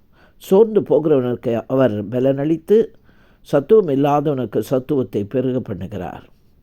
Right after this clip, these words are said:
கர்த்தருக்கு காத்திருக்கிறவர்களையோ புதுபலன் அடைந்து, கழுகு போல செட்டைகளை அடித்து எழும்புவார்கள். அவர்கள் ஓடினாலும் இளைப்படையார்கள்,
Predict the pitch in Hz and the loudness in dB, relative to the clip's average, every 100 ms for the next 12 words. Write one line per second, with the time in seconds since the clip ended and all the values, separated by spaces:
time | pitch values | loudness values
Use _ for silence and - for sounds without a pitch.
0 | _ _ _ _ 143 151 247 226 180 123 | _ _ _ _ -6 -2 0 0 -2 -4
1 | 123 135 - 147 135 123 110 113 110 117 | -2 -6 -4 -4 -2 -2 -2 -2 -4 -4
2 | 117 165 170 156 113 104 104 110 110 117 | -4 -2 0 0 0 -2 -4 -6 -4 -4
3 | 117 - _ - 165 185 127 101 - 117 | -6 -10 _ -2 2 2 2 -2 -2 -2
4 | 110 104 104 - _ _ - - 156 196 | 0 -2 -6 -14 _ _ -8 0 0 2
5 | 160 117 110 113 110 - 104 95 - - | 0 0 -2 -4 -6 -6 -6 -6 -10 0
6 | 131 156 156 131 107 95 - 98 87 - | 2 2 0 -2 -2 -4 -6 -8 -8 -16
7 | _ _ 110 120 110 107 98 135 170 175 | _ _ -2 -2 0 -2 -2 0 2 2
8 | 165 165 196 208 - 127 131 143 - 123 | 0 -2 -2 -4 -6 -2 0 0 -2 -2
9 | 135 131 110 107 104 | 0 0 -2 -6 -8